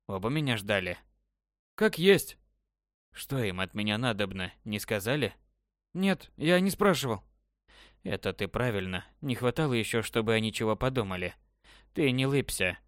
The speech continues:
Фима-то дурачок, а вот свойственник его, шибко в умный собака,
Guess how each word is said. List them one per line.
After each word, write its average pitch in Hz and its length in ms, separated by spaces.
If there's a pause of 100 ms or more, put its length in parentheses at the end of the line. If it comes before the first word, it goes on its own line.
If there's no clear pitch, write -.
Фима-то 127 480
дурачок, 123 600 (340)
а 110 160
вот 117 160
свойственник 107 720
его, 98 320 (360)
шибко 160 500
в 139 100
умный 135 280
собака, 98 680